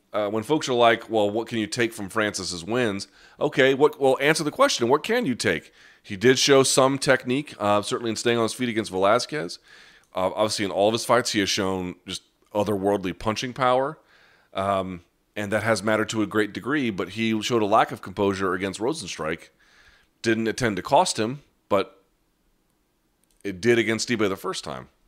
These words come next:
It's just, it, it, this fight is fascinating because Francis is a very sympathetic figure, and Stipe is a well-liked figure. It's, it's a, it's a very much a, a fight of gentlemen in their own kind of ways. Um, but I really caution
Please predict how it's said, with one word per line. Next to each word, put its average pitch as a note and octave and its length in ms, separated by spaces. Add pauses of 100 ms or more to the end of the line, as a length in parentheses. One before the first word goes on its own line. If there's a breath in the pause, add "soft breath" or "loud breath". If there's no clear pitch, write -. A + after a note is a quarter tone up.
(800 soft breath)
It's A2+ 160
just, E3+ 200
it, D#3 180
it, D3+ 300
this E3+ 160
fight A3 180
is D#3 180
fascinating B2+ 800
because G#2+ 280
Francis C#3 460
is G#2 140
a - 20
very A2+ 200
sympathetic A2 440
figure, F2+ 440 (420 loud breath)
and A2 100
Stipe C#3 280
is G#2+ 220
a G2+ 60
well-liked G2 560
figure. E2+ 320
It's, F2 140
it's A2 260
a, A#2+ 40
it's A2+ 240
a A2 60
very G2 360
much E3+ 180
a, G#2 180
a G2+ 40
fight A#2+ 220
of F#2 100
gentlemen F2+ 420
in E2 120
their F2 140
own F#2 200
kind F#2 240
of D#2+ 80
ways. F2+ 460 (760 soft breath)
Um, G2 340 (380)
but C3 120
I - 20
really D3+ 320
caution A2+ 640